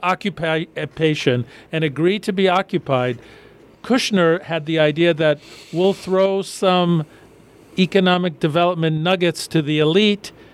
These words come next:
and everything will be fine. He learned a very difficult lesson, and after less than six months as the chief portfolio advisor to peace in the Middle East, he's come to this amazing conclusion, Jamal.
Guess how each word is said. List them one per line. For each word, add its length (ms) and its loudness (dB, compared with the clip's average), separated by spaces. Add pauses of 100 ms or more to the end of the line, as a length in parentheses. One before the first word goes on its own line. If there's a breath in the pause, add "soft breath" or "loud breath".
(180 loud breath)
and 240 -2
everything 460 0
will 160 0
be 160 0
fine. 360 -2 (460 loud breath)
He 380 2
learned 300 0
a 40 0
very 280 2
difficult 520 -2
lesson, 560 -2
and 440 -2
after 720 0
less 260 -2
than 140 0
six 340 -4
months 420 0 (460 loud breath)
as 220 0
the 180 2
chief 460 -4 (120)
portfolio 800 2
advisor 600 0
to 320 -2
peace 360 -2
in 100 0
the 60 2
Middle 280 2
East, 260 -2 (320 loud breath)
he's 240 0
come 300 -2
to 160 -2
this 180 0
amazing 640 0
conclusion, 680 -2
Jamal. 420 -6